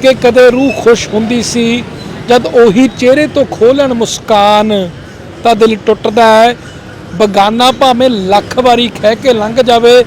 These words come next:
ਬੰਦਾ ਫੇਰ ਵੀ ਜਰ ਲੈਂਦਾ ਹੈ। ਪਰ ਜੇ ਕੋਈ ਆਪਣਾ ਹੀ ਫੜੇ ਗਰੇਬਾਨ, ਤਾਂ ਦਿਲ ਟੁੱਟਦਾ ਹੈ, ਤਾਂ ਦਿਲ ਟੁੱਟਦਾ ਹੈ। ਸਤਿ ਸ਼੍ਰੀ ਅਕਾਲ, ਪੀ ਪੀ ਬੱਤੀ ਨਵਾਂ ਸ਼ਹਿਰ ਦੇਖ ਰਹੇ ਹੋ। ਮੈਂ ਤੁਹਾਡਾ ਆਪਣਾ ਪਰਿਵਾਰਕ ਮੈਂਬਰ ਦਲੇਰ ਸੂਰੀ। ਤੁਸੀਂ ਸ਼ੇਅਰ ਤੋਂ ਦੱਸ ਲਾ ਦਿੰਦੇ ਵੀਡੀਓ ਕਿਸ ਬਾਬਤ ਹੋਣ ਵਾਲੀ ਹੈ।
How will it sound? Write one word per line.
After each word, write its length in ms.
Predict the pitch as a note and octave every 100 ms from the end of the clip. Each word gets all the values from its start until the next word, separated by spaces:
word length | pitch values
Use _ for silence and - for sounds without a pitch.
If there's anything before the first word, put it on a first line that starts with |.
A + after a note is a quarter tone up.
| - - -
ਬੰਦਾ 280 | G3+ A3+ A#3+
ਫੇਰ 380 | - - G#3 A3+
ਵੀ 140 | A#3+
ਜਰ 240 | G#3 G#3+ G3+
ਲੈਂਦਾ 380 | G#3 G#3+ A#3 G3+
ਹੈ। 100 | F#3 - - - - -
ਪਰ 140 | A3+
ਜੇ 160 | G#3 A#3+
ਕੋਈ 180 | C4 B3
ਆਪਣਾ 440 | A3 - B3+ C4+
ਹੀ 60 | C#4
ਫੜੇ 400 | - A#3 B3 A3+
ਗਰੇਬਾਨ, 600 | A#3 A#3+ A3 G#3+ G#3+ F#3+ - - - -
ਤਾਂ 100 | B3
ਦਿਲ 200 | A#3 A3
ਟੁੱਟਦਾ 480 | A3 G3+ A3+ A#3 F#3+
ਹੈ, 120 | F#3+ - - -
ਤਾਂ 100 | A3
ਦਿਲ 180 | G#3+ G3
ਟੁੱਟਦਾ 360 | F#3+ F#3+ F3+
ਹੈ। 100 | D#3 - - - - -
ਸਤਿ 220 | A#3+ -
ਸ਼੍ਰੀ 260 | B3+ C4
ਅਕਾਲ, 380 | B3+ C4 B3 B3+
ਪੀ 140 | C4 A#3
ਪੀ 100 | B3
ਬੱਤੀ 240 | A#3+ B3
ਨਵਾਂ 240 | A3 A3+
ਸ਼ਹਿਰ 220 | G#3+ A#3+ A3
ਦੇਖ 180 | A3
ਰਹੇ 80 | A3+
ਹੋ। 60 | B3+
ਮੈਂ 80 | B3+
ਤੁਹਾਡਾ 220 | A3+ G#3
ਆਪਣਾ 300 | G#3 A3 A3
ਪਰਿਵਾਰਕ 400 | A3 G3 G3+ G3+ G#3+
ਮੈਂਬਰ 220 | G3+ G3
ਦਲੇਰ 200 | F#3+ F#3
ਸੂਰੀ। 200 | G#3 F#3+
ਤੁਸੀਂ 320 | F#3+ G#3 G#3 - - - -
ਸ਼ੇਅਰ 260 | - A#3 A#3+
ਤੋਂ 120 | A#3
ਦੱਸ 160 | G#3+ G#3
ਲਾ 140 | G#3
ਦਿੰਦੇ 160 | G#3+ A3+
ਵੀਡੀਓ 180 | G#3+
ਕਿਸ 240 | G#3 F#3+ F3
ਬਾਬਤ 300 | F#3+ F3+ D3+
ਹੋਣ 120 | E3+
ਵਾਲੀ 180 | D#3+
ਹੈ। 60 | D#3